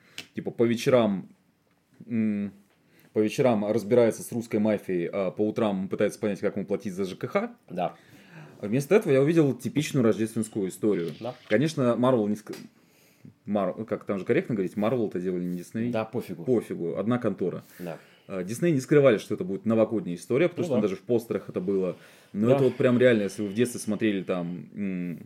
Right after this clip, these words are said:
Speaker 1: на кассетах какие-то подростковые комедии,
Speaker 2: Фильм,
Speaker 1: там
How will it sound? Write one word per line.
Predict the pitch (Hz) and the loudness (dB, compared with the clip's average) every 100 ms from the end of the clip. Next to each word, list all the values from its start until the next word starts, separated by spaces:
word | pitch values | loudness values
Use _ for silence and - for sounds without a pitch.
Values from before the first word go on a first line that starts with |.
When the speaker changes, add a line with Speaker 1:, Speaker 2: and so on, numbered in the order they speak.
| 117 | 0
Speaker 1:
на | 117 | 2
кассетах | 113 - 120 98 - | 2 0 0 0 -6
какие-то | - - 110 | -12 -10 -12
подростковые | - 98 110 - 113 101 | -8 -6 -4 0 0 0
комедии, | 107 98 98 98 127 147 143 | 0 0 -2 -4 -8 -8 -8
Speaker 2:
Фильм, | 110 | -8
Speaker 1:
там | 92 | -8